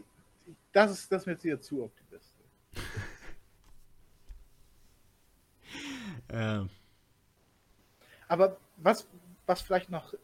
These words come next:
Speaker 1: interessant ist, weil wir jetzt, weil wir jetzt angefangen haben,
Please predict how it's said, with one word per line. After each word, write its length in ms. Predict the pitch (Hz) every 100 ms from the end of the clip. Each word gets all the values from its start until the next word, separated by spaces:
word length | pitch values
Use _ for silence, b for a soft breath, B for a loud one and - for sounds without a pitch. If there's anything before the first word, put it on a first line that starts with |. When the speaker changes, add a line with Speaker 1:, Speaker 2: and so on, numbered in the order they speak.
| - _
Speaker 1:
interessant 400 | 185 151 151 160
ist, 80 | -
weil 160 | 147 139
wir 100 | 135
jetzt, 280 | - - -
weil 100 | 127
wir 80 | 127
jetzt 120 | 123
angefangen 480 | 127 127 123 117 117
haben, 380 | 117 110 120